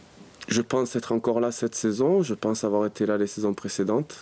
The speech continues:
Je pense que si vous voulez faire un bilan un peu sur ma carrière, si vraiment vous vous penchez bien et pas que sur des, vous verrez que efficace, je pense que je le suis. Mais j'en ai pas assez,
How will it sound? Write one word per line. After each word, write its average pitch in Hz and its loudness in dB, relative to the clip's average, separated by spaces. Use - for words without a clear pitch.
Je 98 -4
pense 104 -2
que 95 2
si 101 2
vous - -8
voulez 92 4
faire 107 0
un 104 2
bilan 104 2
un 101 2
peu 101 -2
sur 101 0
ma 101 2
carrière, 104 0
si 95 0
vraiment 104 2
vous 110 -2
vous 98 0
penchez 104 0
bien 107 2
et 98 0
pas 104 -6
que 104 -2
sur 98 -4
des, 90 0
vous 90 0
verrez 95 2
que 95 0
efficace, 107 -2
je - -12
pense 95 -4
que - -6
je 90 0
le 87 0
suis. - -2
Mais 95 2
j'en 92 0
ai 92 0
pas 95 -4
assez, 127 -2